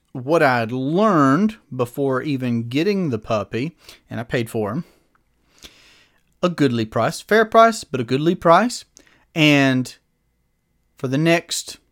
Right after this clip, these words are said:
several months, first couple of years to be sure, I was very, very focused on training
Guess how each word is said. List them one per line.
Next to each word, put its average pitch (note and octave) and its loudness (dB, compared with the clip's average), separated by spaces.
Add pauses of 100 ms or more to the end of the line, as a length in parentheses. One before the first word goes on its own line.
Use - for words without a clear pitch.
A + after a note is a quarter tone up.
(380)
several E3+ 2
months, C3+ 0
first - -6
couple D3 -2
of B2 -6
years D3 -2
to B2+ -14
be B2 -4
sure, C3 -2 (480)
I D3 4
was C3+ 2
very, D#3+ 2
very D#3+ 2
focused F#3+ -2
on A#2 -4
training D#3+ -2